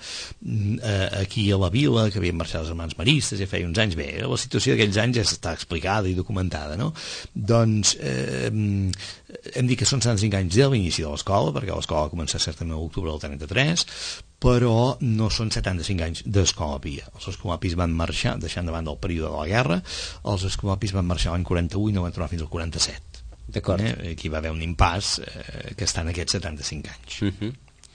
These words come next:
Speaker 2: Eh, eh, tanmateix, setanta-cinc anys de la fundació d'una,
Speaker 1: Sí, sí,
Speaker 2: d'una
Speaker 1: sí,
Speaker 2: escola
Speaker 1: sí.
Speaker 2: Pia Sitges.
Speaker 1: Exactament, exactament, exactament.
Speaker 2: <laughs> Una escola Pia al mateix lloc que està ara?
Speaker 1: Eh,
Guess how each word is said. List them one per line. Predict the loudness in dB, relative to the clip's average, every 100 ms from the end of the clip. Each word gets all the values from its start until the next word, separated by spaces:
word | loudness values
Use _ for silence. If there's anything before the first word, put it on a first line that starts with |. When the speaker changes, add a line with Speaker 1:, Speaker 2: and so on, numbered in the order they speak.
| -6
Speaker 2:
Eh, | -2 0 -2 -2 -6 -10 -16 -16 -8
eh, | -4 -4 -4 -2 6
tanmateix, | 8 10 8 6 4 2
setanta-cinc | 4 6 6 6 6
anys | 8
de | 8
la | 6
fundació | 2 2 6 6 6
d'una, | 6 6 8
Speaker 1:
Sí, | 8
sí, | 8
Speaker 2:
d'una | 10 8
Speaker 1:
sí, | 8
Speaker 2:
escola | 6
Speaker 1:
sí. | 6
Speaker 2:
Pia | 4 2
Sitges. | 2 2 4 6
Speaker 1:
Exactament, | 6 6 8 8 6
exactament, | 0 0 -4 -8 -10 -14 -8
exactament. | -4 -4 -4 -8 -10 -12 2
Speaker 2:
<laughs> |
Una | 6 8
escola | 8 6
Pia | 6 4
al |
mateix | 4 4 2
lloc | 2 -2 -10 -10 -12 -20 -20 _ _ _ _ _ _ -6
que |
està | 2 4 6
ara? | 4 0 -6 -14 _ _
Speaker 1:
Eh, | 4 6 6 4